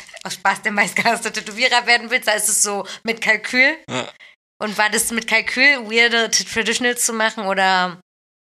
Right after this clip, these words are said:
Speaker 1: ist es aus deiner Hand?
Speaker 2: Es ist, es war schon geplant, also ich wollte weirder werden, aber jetzt nicht wegen der Kundschaft. Also es war wegen mir. Also ich, ich,
Speaker 1: Weil's dir
Speaker 2: ich
Speaker 1: entspricht.
Speaker 2: wollt, genau, ich,
Speaker 1: Ja.
Speaker 2: ich wollte einfach weirder werden.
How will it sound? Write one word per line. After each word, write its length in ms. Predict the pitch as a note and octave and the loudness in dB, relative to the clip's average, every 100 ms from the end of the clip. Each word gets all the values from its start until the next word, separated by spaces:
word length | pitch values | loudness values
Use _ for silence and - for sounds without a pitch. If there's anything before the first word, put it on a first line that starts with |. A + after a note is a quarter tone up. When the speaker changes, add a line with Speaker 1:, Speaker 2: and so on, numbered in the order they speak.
| - - | -18 -10
Speaker 1:
ist 200 | - F3+ | -8 -6
es 80 | |
aus 140 | G3 - | -6 -6
deiner 260 | F#3 F3 | -4 -2
Hand? 260 | F#3 F3+ - _ _ _ _ _ _ _ _ _ _ _ - | -4 -6 -12 _ _ _ _ _ _ _ _ _ _ _ -8
Speaker 2:
Es 180 | F3 - | -4 -2
ist, 200 | D#3 - | -2 -2
es 180 | C3 - | 0 2
war 160 | B2 | 4
schon 480 | B2 C3 B2+ A#2+ - _ _ _ _ _ _ _ | 2 0 -4 -8 -14 _ _ _ _ _ _ _
geplant, 520 | - - G#2+ G#2+ D#3 A2+ | -10 -4 0 0 0 -4
also 120 | A2 | -4
ich 240 | G#2+ G#2+ | -4 0
wollte 400 | A2+ C3 C#3 A2 | 2 2 0 -4
weirder 320 | G#2+ G#2+ G#2 | -2 0 -2
werden, 460 | F#2 F#2+ F#2 D3 F#3 _ _ - | -2 -4 -4 -10 -16 _ _ -4
aber 160 | A2+ | -2
jetzt 200 | A2 - | -2 -4
nicht 360 | B2 B2+ - G2+ | -4 -6 -6 -2
wegen 520 | A2+ A2+ A2 A2 G#2 | 0 0 -2 -10 -12
der 100 | G2 | -12
Kundschaft. 460 | G2 - - - - _ _ _ | -14 -10 -10 -12 -18 _ _ _
Also 140 | A2 G#2+ | -10 -8
es 180 | G2+ - | -8 -8
war 220 | F#2 G2+ | -8 -4
wegen 240 | G2+ G2 | -6 -6
mir. 260 | F2 C2 - _ _ _ _ G#2+ | -12 -14 -18 _ _ _ _ -14
Also 120 | G2+ | -12
ich, 200 | G2+ - | -12 -6
ich, 60 | F#3 | -2
Speaker 1:
Weil's 220 | F#3 - | -2 0
dir 200 | - A3+ | 0 2
Speaker 2:
ich 40 | G3+ | 2
Speaker 1:
entspricht. 240 | E3 F#3+ D#3+ - | 0 -2 -2 -6
Speaker 2:
wollt, 80 | - | -6
genau, 280 | G#2 F2 G2+ | -6 -8 -4
ich, 60 | |
Speaker 1:
Ja. 140 | F3 - | -2 -2
Speaker 2:
ich 300 | A#2 - - | -4 -4 -6
wollte 260 | F#2 F2+ F#2 | -10 -10 -16
einfach 280 | - - | -16 -18
weirder 240 | - - G2 | -14 -12 -10
werden. 240 | G2 G#2 | -12 -14